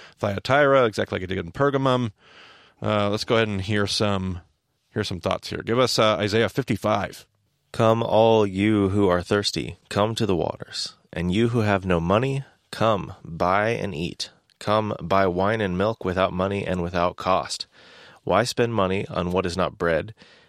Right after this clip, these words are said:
Speaker 2: and your labor on what does not satisfy? Listen,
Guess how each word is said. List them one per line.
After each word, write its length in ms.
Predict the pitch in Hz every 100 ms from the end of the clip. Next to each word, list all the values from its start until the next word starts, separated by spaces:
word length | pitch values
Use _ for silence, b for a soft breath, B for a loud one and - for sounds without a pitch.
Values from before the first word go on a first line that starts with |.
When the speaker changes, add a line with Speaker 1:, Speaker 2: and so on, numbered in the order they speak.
| b
Speaker 2:
and 80 | -
your 140 | 92 85
labor 580 | 82 92 101 110 107 - -
on 180 | 92 85
what 240 | 92 -
does 220 | 90 85
not 220 | 90 87
satisfy? 640 | - 85 85 78 - - - _ b b b b 98
Listen, 340 | 101 -